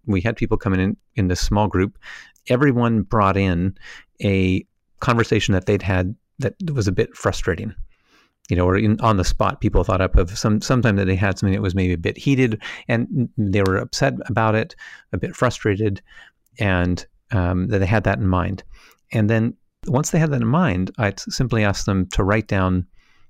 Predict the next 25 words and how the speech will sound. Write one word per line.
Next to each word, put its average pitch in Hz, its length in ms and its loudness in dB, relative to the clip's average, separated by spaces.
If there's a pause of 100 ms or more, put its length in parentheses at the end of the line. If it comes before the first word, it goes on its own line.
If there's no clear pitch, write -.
(240)
two 113 440 4 (560)
points 104 320 0
of 92 120 -4
data. 92 340 0 (840)
And, 90 280 0
uh, 95 100 0
what, 110 220 0
what 107 220 0
they 104 160 2
are 165 220 2
is 90 140 0
the 113 200 -2
end 104 240 0
of 92 80 -2
the - 80 2
ladder. 104 420 -4 (440)
Uh, 95 200 0
so - 140 -2
I 95 80 2
said, 95 220 0
"Well, 95 280 0 (260)
for 110 100 2
the 98 100 2
other 110 180 2
person, 107 560 2